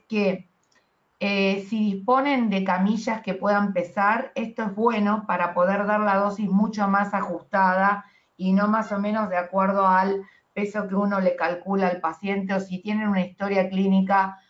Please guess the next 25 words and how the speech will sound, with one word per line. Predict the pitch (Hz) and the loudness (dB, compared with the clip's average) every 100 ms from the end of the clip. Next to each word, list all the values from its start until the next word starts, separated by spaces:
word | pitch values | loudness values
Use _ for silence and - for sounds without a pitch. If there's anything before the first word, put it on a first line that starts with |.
| _ - | _ -8
unificada, | 185 185 185 185 185 214 208 208 214 208 | 0 0 0 -8 -2 4 6 6 4 2
también | 180 175 185 196 190 190 | -2 -4 -2 0 2 4
ver | 208 208 | 2 2
el | 190 190 | 2 2
último | 190 185 185 175 | 0 0 -2 -2
peso | - 180 190 185 | -4 -6 -4 -2
real | 175 170 165 175 175 | -2 0 0 0 -2
del, | 165 165 156 151 | -4 -4 -8 -8
del | 160 160 | -10 -8
paciente. | 151 156 151 139 139 - _ _ _ _ _ _ - | -10 -8 -10 -8 -12 -18 _ _ _ _ _ _ -4
Eso | 196 190 190 | -2 2 4
ayuda | 185 190 190 180 | 4 2 2 2
mucho. | 180 160 - - - | 0 -4 -12 -16 -10
Y | 220 196 | -8 -2
también | 240 240 262 247 247 - _ _ _ _ _ _ _ - | 0 0 2 2 0 -4 _ _ _ _ _ _ _ -16
ustedes | 190 214 226 202 | -4 0 0 2
van | 208 208 | 2 4
a | 208 | 2
conectar | 196 180 180 208 208 | 0 -2 -4 -4 -2
directamente | 196 190 226 226 214 208 208 196 | -2 -4 -6 -4 -2 0 0 0
el | 180 | -4
frasco | - 202 190 190 - 196 - _ _ _ | -2 -2 -2 -4 -4 -4 -4 _ _ _
a | - 175 | -2 2
la | 165 - | 0 2
perfus | 208 196 190 185 202 - | 0 0 -2 -6 -6 -8